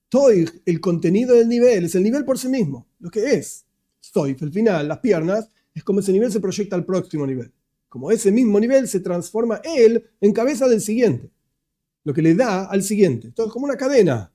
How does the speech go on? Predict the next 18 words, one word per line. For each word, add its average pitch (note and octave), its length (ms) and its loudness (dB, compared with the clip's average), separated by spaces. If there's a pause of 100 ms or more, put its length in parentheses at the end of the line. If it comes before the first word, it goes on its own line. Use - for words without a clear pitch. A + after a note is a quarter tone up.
(400)
Un E3 80 0
nivel G3+ 300 6
recibe F3+ 320 0
del G3 120 4
otro, G#3 220 0
un F#3 60 0
nivel F#3 180 4
recibe F3+ 220 -2
del F#3+ 100 2
otro, A3 220 0
un - 20 -2
nivel F3+ 160 0
recibe F#3 200 -4
del G#3 100 2
otro, G#3 160 0
así, G#3 340 -6 (140)
así - 220 -10
sucesivamente. F#3 680 -4